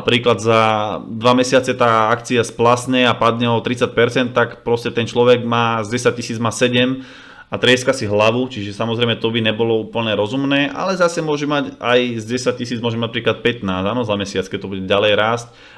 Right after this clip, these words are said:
ale myslím si, že to riziko není, eh,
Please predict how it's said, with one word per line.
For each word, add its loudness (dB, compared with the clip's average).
ale 2
myslím 0
si, -2
že -2
to -2
riziko -2
není, -4
eh, -14